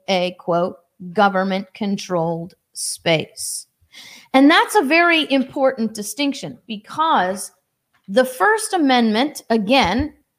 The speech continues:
protects us from government actors, right? You don't have a, a protection of First Amendment in our house, in our business. And so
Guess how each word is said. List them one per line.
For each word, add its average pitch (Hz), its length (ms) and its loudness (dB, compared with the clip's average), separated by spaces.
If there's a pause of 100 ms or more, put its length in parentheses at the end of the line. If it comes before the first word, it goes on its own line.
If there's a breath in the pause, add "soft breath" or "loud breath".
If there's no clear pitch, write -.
(340)
protects 339 540 -2
us 269 220 2
from 269 300 0
government 208 520 2
actors, - 540 -10
right? 233 280 0 (360)
You 294 100 -2
don't 403 240 4
have 277 540 2 (180)
a, 233 400 0 (800)
a 233 140 -2
protection 254 720 -4
of 214 120 -6
First 226 280 -2
Amendment 202 560 -4 (340)
in 277 160 2
our 240 180 4
house, 220 640 0 (360)
in 302 160 2
our 254 220 6
business. 247 640 -6 (480)
And 285 180 -2
so 320 400 -2